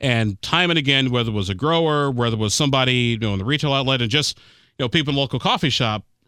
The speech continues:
around from the place where I stayed, it was no. The, the gloom and doom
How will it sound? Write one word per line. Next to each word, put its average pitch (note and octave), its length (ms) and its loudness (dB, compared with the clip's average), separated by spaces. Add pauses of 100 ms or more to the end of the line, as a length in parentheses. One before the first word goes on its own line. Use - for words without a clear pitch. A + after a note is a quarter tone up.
around B2+ 300 -2
from A#2+ 80 -4
the A2+ 80 -2
place B2+ 240 -2
where A2+ 80 -2
I G#2+ 40 -2
stayed, F3+ 400 0 (380)
it A2 100 -8
was B2 200 -2
no. A3+ 400 -4 (1400)
The, C#3 300 2
the B2 120 0
gloom D#3+ 320 2
and A3 120 0
doom C3+ 480 2